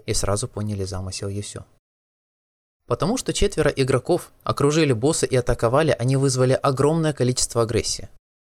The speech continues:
Облачный закат наносил наибольший урон среди их компании, поэтому и уровень создаваемой им агрессии был наибольшим. Юсю заметил эту особенность и включил босса в свой план. Маленькие пауки, которые изначально могли сломать их построение,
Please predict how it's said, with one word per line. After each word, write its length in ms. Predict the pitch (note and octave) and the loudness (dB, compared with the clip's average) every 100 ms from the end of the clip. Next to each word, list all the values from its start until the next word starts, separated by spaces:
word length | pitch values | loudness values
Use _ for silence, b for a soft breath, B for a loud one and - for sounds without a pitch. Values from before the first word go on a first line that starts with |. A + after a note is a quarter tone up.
| _ _ _ _ _ _ _ - | _ _ _ _ _ _ _ -4
Облачный 460 | A2 G#2 G#2 A2 G#2+ | 0 0 0 -2 0
закат 340 | G2+ B2 - | 2 2 0
наносил 420 | A#2+ A#2+ - C3 | 0 2 2 2
наибольший 640 | C3+ C#3+ C3 D3 C#3+ - A#2+ | 2 2 2 2 2 2 4
урон 200 | A2+ G#2+ | 2 0
среди 280 | A2 G#2 | -4 -4
их 260 | A2+ A#2 - | -4 -4 -2
компании, 520 | A#2 G#2+ G#2 F2+ E2 _ _ _ | -4 0 -2 -2 -8 _ _ _
поэтому 340 | G#2 G#2+ A#2+ B2+ | 0 2 2 2
и 180 | C#3+ - | 0 0
уровень 360 | D3 G3+ C3+ G#2 | 2 2 2 0
создаваемой 680 | G#2+ G#2+ A2 G#2+ G2 F#2+ | -2 2 4 4 2 -2
им 260 | - A2 - | -4 -6 -6
агрессии 560 | F#2+ F#2+ G#2+ - G#2+ G2+ | -8 -2 0 0 -4 -6
был 200 | F2+ F#2+ | -4 -4
наибольшим. 520 | G#2 B2 B2+ A#2 - - - b b b | -2 -2 -2 -2 -6 -16 -20 b b b
Юсю 280 | B2 - F#3+ | -2 2 0
заметил 440 | F3+ G3 - A#2+ | 2 2 2 0
эту 260 | B2 A#2+ G#2+ | 0 0 -2
особенность 580 | - D#3+ B2 F#2 - - | 0 -4 -4 -8 -10 -8
и 40 | |
включил 440 | B2 C#3+ B2+ E3+ D#3+ | -6 -2 0 0 2
босса 300 | C3 C#3+ C3 | 0 0 -2
в 60 | |
свой 220 | - A#2+ C3+ | 0 0 0
план. 300 | B2+ G#2 - _ _ _ _ | -2 -4 -8 _ _ _ _
Маленькие 440 | - G#2+ A2 - A2+ | 0 0 0 0 0
пауки, 400 | A2 A2 G#2+ C3+ | 2 0 0 -4
которые 420 | G2+ - A2 B2+ | -4 -2 -2 0
изначально 460 | A#2+ B2+ D#3 D3+ A#2+ | 0 0 2 0 0
могли 240 | A#2 C3 | 0 0
сломать 420 | B2+ B2 C3+ C3 - | 0 0 0 0 0
их 160 | C3+ - | -4 -2
построение, 640 | - - A2 D#3 D3 E2+ | -4 0 0 0 -4 -6